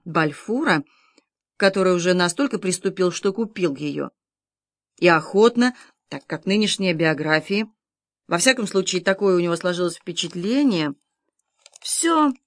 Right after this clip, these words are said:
больше и больше сосредоточивались на сексе. Историки, летаргические мудаки даже в самые лучшие времена наконец-то открыли отфильтрованного Фрейда.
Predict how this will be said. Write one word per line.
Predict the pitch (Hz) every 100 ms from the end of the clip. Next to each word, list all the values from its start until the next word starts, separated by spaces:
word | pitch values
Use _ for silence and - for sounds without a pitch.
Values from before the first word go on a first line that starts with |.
| _ _ _ _ _
больше | 170 190 294 -
и | 214
больше | 185 240 233
сосредоточивались | 208 185 180 165 160 - 220 226 220 208 202
на | 196 190
сексе. | - 262 - - - 269 _ _ _ _ _ _ _ _ _ _ _ _
Историки, | - 349 - 254 233 214 214 190 - _ -
летаргические | 233 240 240 240 247 - 214
мудаки | 214 202 208 196 - 247
даже | 202 190
в | 185
самые | - 262 240
лучшие | 226 233 - 226
времена | 214 226 233 277 208 - - _ _
наконец-то | 160 160 160 156 196 247 - 226
открыли | 220 - 220 233 165 143 - _
отфильтрованного | 170 170 165 147 180 226 247 233 214 196
Фрейда. | - 151 143 131